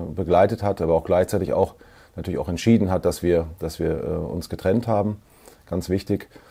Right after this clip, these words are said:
Äh, weiterer wichtiger Punkt ist, dass, ähm, wir uns alle auch gefreut haben über die Art und Weise, ähm, dass, äh, Dimitrios Gramotzes sich ja auch in der Öffentlichkeit auch geäußert hat.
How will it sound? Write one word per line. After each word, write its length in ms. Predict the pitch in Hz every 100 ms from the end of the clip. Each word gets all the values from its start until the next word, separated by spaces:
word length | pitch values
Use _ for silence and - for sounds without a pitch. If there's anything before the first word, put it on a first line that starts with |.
| - _ _
Äh, 340 | - 95 95 - -
weiterer 380 | 107 110 131 131
wichtiger 260 | 123 127 120
Punkt 260 | 131 123
ist, 280 | - 107 -
dass, 300 | 98 - -
ähm, 680 | 87 90 92 90 90 64 - -
wir 100 | 104
uns 100 | -
alle 140 | 107
auch 100 | 98
gefreut 380 | 107 - 98 107
haben 320 | 110 104 101
über 120 | 92
die 100 | 90
Art 160 | 82 92
und 100 | 95
Weise, 480 | 87 95 110 110 107 -
ähm, 520 | 87 92 90 95 90 -
dass, 240 | 87 -
äh, 280 | 69 90 -
Dimitrios 480 | 95 101 101 101 -
Gramotzes 380 | 95 95 98 90
sich 140 | 87
ja 100 | 90
auch 140 | 92
in 80 | 95
der 80 | 85
Öffentlichkeit 480 | - 101 - 95 67
auch 100 | -
geäußert 400 | 85 95 104 98
hat. 220 | 101